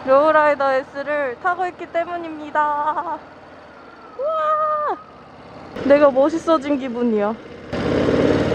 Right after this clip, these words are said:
우와! 우와! 진짜 잘 나가. 미쳤다, 미쳤다.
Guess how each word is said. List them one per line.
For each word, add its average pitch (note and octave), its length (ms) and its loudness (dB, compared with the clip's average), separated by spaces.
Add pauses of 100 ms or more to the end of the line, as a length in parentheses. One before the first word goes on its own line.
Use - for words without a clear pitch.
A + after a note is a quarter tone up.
(120)
우와! D4+ 320 8 (760)
우와! - 340 4 (500)
진짜 C4 220 6
잘 B3 180 6
나가. F#3+ 220 0 (1600)
미쳤다, B3+ 340 2
미쳤다. G#3 380 0